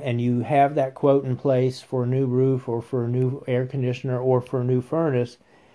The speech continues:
And if the home, home inspector doesn't bring it up, or if the buyer doesn't even have the home inspection, then you're gonna get away great and you don't have to pay for those things.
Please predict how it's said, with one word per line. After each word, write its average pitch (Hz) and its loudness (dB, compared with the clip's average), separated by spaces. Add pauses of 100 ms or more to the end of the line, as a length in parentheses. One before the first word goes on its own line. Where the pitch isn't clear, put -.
(180)
And 135 0
if 131 -2
the 123 -2 (140)
home, 165 0
home 175 4
inspector 160 0
doesn't 147 0
bring 143 2
it 135 2
up, 135 0
or 139 2
if 139 -4
the 123 -4
buyer 156 2
doesn't 131 -2
even 127 0
have 160 0
the 135 2
home 131 0
inspection, 127 -4 (420)
then 139 0
you're 151 4
gonna 156 2
get 143 2
away 135 4
great 135 2
and 135 -4
you 120 -2
don't 131 -2
have 127 0
to - -16
pay 185 0
for 185 -4
those 110 -4
things. 104 -12